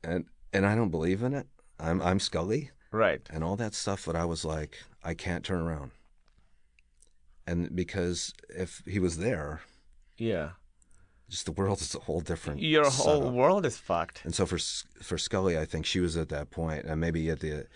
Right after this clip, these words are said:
Speaker 1: year nine, she would, you know, she would have a different development.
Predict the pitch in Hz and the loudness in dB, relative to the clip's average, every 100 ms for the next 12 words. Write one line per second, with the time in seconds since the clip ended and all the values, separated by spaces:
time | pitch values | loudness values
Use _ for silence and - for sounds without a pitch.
0 | - 90 85 78 85 80 76 73 - 76 | -8 0 2 2 0 0 -2 -4 -4 -4
1 | 73 73 - - - 80 71 71 73 - | -6 -10 -16 -20 -10 -8 -6 -8 -8 -6
2 | 76 73 67 - - - _ - - - | -4 -4 -8 -12 -20 -20 _ -20 -20 -20
3 | - - _ - - - 82 76 71 78 | -20 -20 _ -20 -14 -6 -2 -2 -2 -4
4 | 69 64 - - _ - - _ _ _ | -6 -8 -16 -20 _ -20 -20 _ _ _
5 | _ - - 76 78 - 64 | _ -20 -10 -4 -4 -4 -10